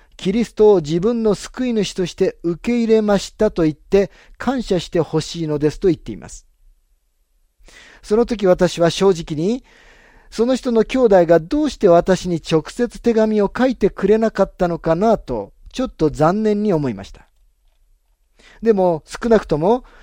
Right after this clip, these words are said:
そのメッセージに私は深い慰めを得ました。そして、私はこのラジオ番組をこれからも続けなければならないと決意を新たにすることができましたと、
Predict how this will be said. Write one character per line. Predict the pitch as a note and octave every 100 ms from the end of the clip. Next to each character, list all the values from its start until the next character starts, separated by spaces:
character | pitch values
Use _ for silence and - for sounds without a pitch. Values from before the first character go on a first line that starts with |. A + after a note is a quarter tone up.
| -
そ | G#3+
の | G#3+ G3+
メ | B3+
ッ |
セ | - F#3+
ー | E3
ジ | D#3+
に | D#3
私 | D#3+ F#3 E3+ E3+
は | E3
深 | - - C4
い | G3
慰 | D#3+ E3 G3+ G#3
め | G#3 A3
を |
得 | D#3
ま | B2
し | -
た。 | - - _ _ _ _ _ _ _ _ _ _ _ _ - _
そ | - F#3+
し |
て、 | F#3
私 | E3 F#3 F3 D#3
は | F#3+ A#3
こ | F3
の | G#3+ G#3 E3
ラ | E3+ D#3+
ジ | F#3+
オ | B3+
番 | G#3 A#3 F#3
組 | D#3 D3+
を | C3+ G#2+ - - -
こ | G3
れ | B3
か | - A#3
ら | A3
も | G#3
続 | - D#3 F#3+
け | A#3+ B3+
な | B3+
け | A3
れ | G#3
ば | F3+ E3
な | D#3 E3+
ら | G3+
な | F#3
い | D#3+
と | B2 D3+ G#3+ - _ _
決 | B3+ C4 G#3
意 | F3 D#3+
を | F3+ - _
新 | G#3 B3 A3+
た | F3+
に | E3+
す | -
る | E3
こ | D#3 E3
と | F3+
が | F3
で | C#3+ D#3
き | F#3+
ま | G3
し | F#3+ -
た | F3+
と、 | - G#2+ F2